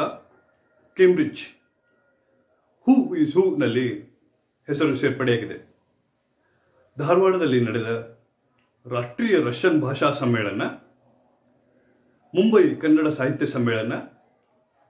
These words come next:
ದೆಹಲಿಯಲ್ಲಿ ನಡೆದ ಅಂತಾರಾಷ್ಟ್ರೀಯ ಸಾಹಿತ್ಯ ಸಮ್ಮೇಳನ ಹಾಗೂ ಅಖಿಲ ಕರ್ನಾಟಕ ಸಾಹಿತ್ಯ ಸಮ್ಮೇಳನದ ಕವಿಗೋಷ್ಠಿಯ ಕವಿಗೋಷ್ಠಿಯ ಅಧ್ಯಕ್ಷತೆಯನ್ನು ಕೂಡ ವಹಿಸಿದ್ದಾರೆ.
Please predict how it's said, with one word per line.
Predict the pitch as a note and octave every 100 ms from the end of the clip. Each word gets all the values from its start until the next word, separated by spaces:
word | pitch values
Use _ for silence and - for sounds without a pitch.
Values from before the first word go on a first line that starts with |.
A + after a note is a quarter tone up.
| _ _ _
ದೆಹಲಿಯಲ್ಲಿ | E3 G#3 B3 F3+ E3
ನಡೆದ | C#3 A#2+ A2+ A2 - -
ಅಂತಾರಾಷ್ಟ್ರೀಯ | D3+ D#3 E3+ D3+ D3+ G3+ F3+
ಸಾಹಿತ್ಯ | - C3 -
ಸಮ್ಮೇಳನ | D3 C#3 B2 B2 D#3 - - _ _ _ _ _ _ _ _
ಹಾಗೂ | D#3 D3+ C3+ B2 - -
ಅಖಿಲ | E3 D#4 -
ಕರ್ನಾಟಕ | D#3 D3 C#3 C#3 B2 - - _
ಸಾಹಿತ್ಯ | D#3 D#3 - D#3
ಸಮ್ಮೇಳನದ | C3 B2+ A#2+ A#2+ C#3 D#3 C#3 - - _ _ _ _ _ _ _ _ _ _ _ _ _
ಕವಿಗೋಷ್ಠಿಯ | - D#3+ F3+ F3+ D#3 C3 C#3 A#2 - - _ _ _ _ _ _ _ _ _ _ _
ಕವಿಗೋಷ್ಠಿಯ | E3+ D3+ D#3 - D3 - - - _ _ _ _ _ _
ಅಧ್ಯಕ್ಷತೆಯನ್ನು | E3 D3+ D3+ D3+ C#3+ C#3
ಕೂಡ | C3
ವಹಿಸಿದ್ದಾರೆ. | C3 C3 C#3+ D3+ B2+